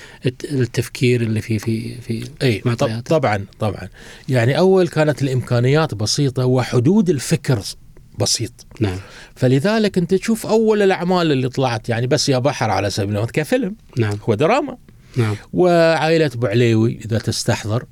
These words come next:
Speaker 2: النمش وعبد العزيز، ع-، ع-، ع-، ع-، عبد الحسين عبد الرضا وسعد، وش اسمه ذاك ال-،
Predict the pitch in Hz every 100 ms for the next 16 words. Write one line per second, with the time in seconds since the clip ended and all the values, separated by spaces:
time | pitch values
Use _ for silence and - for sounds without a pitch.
0 | - - - - - - - - - -
1 | 107 107 101 101 - 98 95 98 98 98
2 | 98 104 107 - - - - - 113 107
3 | 101 101 101 104 104 113 113 117 113 107
4 | 101 98 98 104 101 98 113 - - -
5 | - - - - - 107 110 - 117 98
6 | 104 104 101 113 - - - - - -
7 | - 120 113 120 123 110 107 107 104 -
8 | 120 - 107 101 101 - 101 104